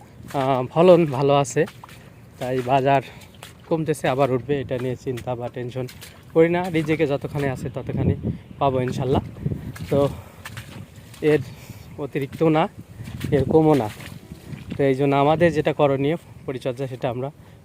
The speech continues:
করে যাব, সেটা আমরা করে যাচ্ছি দর্শক। তো দর্শক, এই পিলারগুলোতে অধিকাংশ ফল আমরা কেটে নিয়েছিলাম,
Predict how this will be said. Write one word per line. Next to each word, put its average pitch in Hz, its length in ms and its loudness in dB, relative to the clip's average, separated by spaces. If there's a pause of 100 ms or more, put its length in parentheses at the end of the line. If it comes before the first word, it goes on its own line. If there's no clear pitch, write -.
(120)
করে 139 180 0
যাব, 127 260 -4
সেটা 131 260 -4
আমরা 123 180 -2
করে 139 240 0
যাচ্ছি 123 280 -6
দর্শক। 120 320 -8 (960)
তো 147 80 -2
দর্শক, 151 320 -4
এই 208 260 6
পিলারগুলোতে 190 540 4
অধিকাংশ 165 360 6 (120)
ফল 165 140 6
আমরা 143 240 4
কেটে 131 320 2 (240)
নিয়েছিলাম, 135 420 2